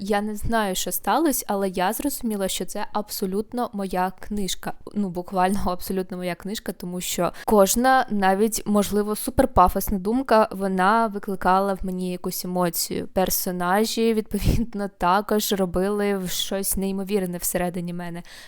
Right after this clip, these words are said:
Тому, да, мені дуже сподобалась ця книжка. Сюжет тут в нас такий. Якщо дуже коротко, бо в мене є окреме відео по "Шістці Атласа", якщо ви ще його не дивились, подивіться, будь ласка, я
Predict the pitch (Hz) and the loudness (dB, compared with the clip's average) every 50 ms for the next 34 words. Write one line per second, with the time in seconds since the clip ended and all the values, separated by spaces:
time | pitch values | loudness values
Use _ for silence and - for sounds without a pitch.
0 | - - - - 214 226 254 277 277 269 - - 196 180 190 170 175 180 185 208 | -20 -8 -2 -2 0 0 0 0 -2 -2 -4 -4 -2 0 0 0 0 -2 -4 -6
1 | 226 226 202 180 180 - - 190 180 180 180 180 180 - - 190 - - 202 220 | -6 -6 -6 -8 -10 -10 -10 -10 -8 -8 -8 -8 -8 -6 -8 -8 -6 -4 -4 -2
2 | 285 349 - - 294 269 254 - - - 240 247 294 - - - - 226 - - | -2 -4 -2 0 -2 -2 -2 -4 -4 0 2 2 2 2 -2 -4 -4 -6 -4 -4
3 | 202 202 202 - - 208 - - 180 165 180 - - - - - - - - 254 | -4 -4 -4 -4 -4 -4 -4 -2 -2 -4 -4 -6 -10 -12 -12 -12 -6 -2 0 0
4 | - - - 254 233 214 214 - 190 - 233 277 349 349 - - 254 214 202 208 | 4 6 6 6 6 4 2 0 2 4 4 4 4 4 4 4 4 4 4 2
5 | 190 - 214 214 226 220 202 196 196 175 - 214 220 214 - 202 - - 214 214 | 0 2 0 0 2 0 0 -2 -2 0 2 2 4 4 2 2 0 0 0 0
6 | 202 196 185 180 - 247 330 339 339 311 320 - 240 - - 226 220 - - - | 0 0 -2 -2 -2 0 2 4 4 4 6 4 2 2 0 -2 -2 -2 -2 -4
7 | - - 208 208 208 - 202 190 - - 196 190 190 - - - 254 247 240 - | 0 0 0 0 0 0 -2 -4 -2 -4 -6 -6 -4 -2 0 2 4 4 2 2
8 | - 233 240 226 196 202 202 196 196 196 190 180 - 180 170 - - - 220 262 | 0 0 0 0 0 -2 -2 -2 -4 -4 -4 -6 -6 -8 -10 -6 0 4 6 6
9 | 285 294 285 247 240 - - 214 185 190 190 190 226 240 - - 220 196 190 180 | 6 6 4 2 0 0 -4 -4 -4 -6 -6 -6 -6 -6 -6 -6 -6 -6 -6 -6
10 | 180 180 185 226 254 - - - 240 214 185 185 190 202 214 | -2 0 0 0 0 -2 -4 -6 -6 -4 0 2 4 4 4